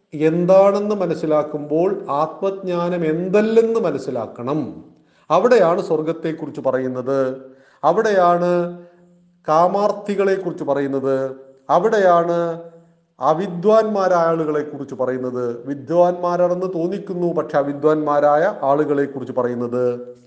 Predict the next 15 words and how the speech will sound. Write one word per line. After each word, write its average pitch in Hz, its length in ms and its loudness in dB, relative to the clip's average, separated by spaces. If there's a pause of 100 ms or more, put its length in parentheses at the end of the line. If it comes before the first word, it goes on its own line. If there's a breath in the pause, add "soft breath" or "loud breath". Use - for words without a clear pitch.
(340 soft breath)
വേദം 180 420 4
പഠിക്കുന്നു, 190 540 -2
വേദം 170 440 0
വായിക്കുന്നു, 165 640 0
പക്ഷേ 147 480 0 (240 loud breath)
വേദത്തിലെ 165 680 2
വാക്യങ്ങളിൽ 196 720 2
മാത്രമേ 160 500 -4
താല്പര്യമുള്ളൂ, 139 1000 -4 (220 loud breath)
വേദവും 170 760 -2 (160)
അതിൻ്റെ 151 280 -2
തത്വവുമായിട്ട് 151 1160 0
ബന്ധമില്ലാത്തവർ, 127 1120 0 (800 soft breath)
കർമ്മഫലത്തിനനു-, 202 920 0 (160)
കർമ്മഫലത്തിനനുസരിച്ച് 190 1500 -2